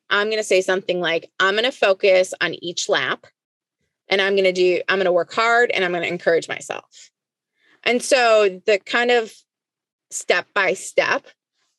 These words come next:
working on being aware, being curious, and then having a reframe.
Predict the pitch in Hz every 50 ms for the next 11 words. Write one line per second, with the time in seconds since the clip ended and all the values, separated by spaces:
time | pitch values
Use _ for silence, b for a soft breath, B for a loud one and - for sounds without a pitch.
0 | _ - 214 202 196 202 196 190 - 226 220 214 202 - - 185 175 170 170 170
1 | 170 170 - _ _ _ - 180 175 180 165 170 175 170 165 170 175 180 196 214
2 | 240 226 _ _ _ _ _ _ 185 180 175 165 - - 180 170 165 175 190 214
3 | 226 240 233 - - _ 190 185 180 170 185 190 - - 202 170 175 175 165 160
4 | 151 139 123 131 - - - - - - -